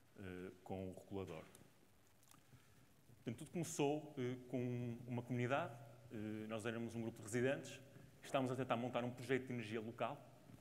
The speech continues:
eh, que beneficiasse a comunidade. E, portanto, andamos à procura de um espaço, eh, onde pudéssemos, nós estamos no centro urbano,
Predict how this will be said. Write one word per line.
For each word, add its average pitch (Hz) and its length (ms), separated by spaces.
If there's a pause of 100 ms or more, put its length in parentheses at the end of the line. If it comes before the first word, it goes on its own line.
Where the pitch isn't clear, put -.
(400)
eh, 117 480 (320)
que 131 160
beneficiasse 131 600
a - 20
comunidade. 104 480 (800)
E, 117 60
portanto, 113 280
andamos 135 220
à 143 80
procura 143 480
de 131 100
um 135 60
espaço, - 560 (260)
eh, 120 40 (360)
onde 110 120
pudéssemos, 101 440
nós 95 120
estamos 95 200
no 98 60
centro 104 220
urbano, 131 260